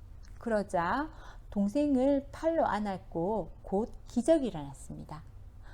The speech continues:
동생의 멈춰가던 심장이 다시 찌-,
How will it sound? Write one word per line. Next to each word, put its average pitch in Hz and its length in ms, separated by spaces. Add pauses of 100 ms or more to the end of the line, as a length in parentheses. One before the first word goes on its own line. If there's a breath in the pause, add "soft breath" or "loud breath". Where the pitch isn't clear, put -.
(220 loud breath)
동생의 208 520
멈춰가던 180 800
심장이 180 600
다시 - 400
찌-, 180 180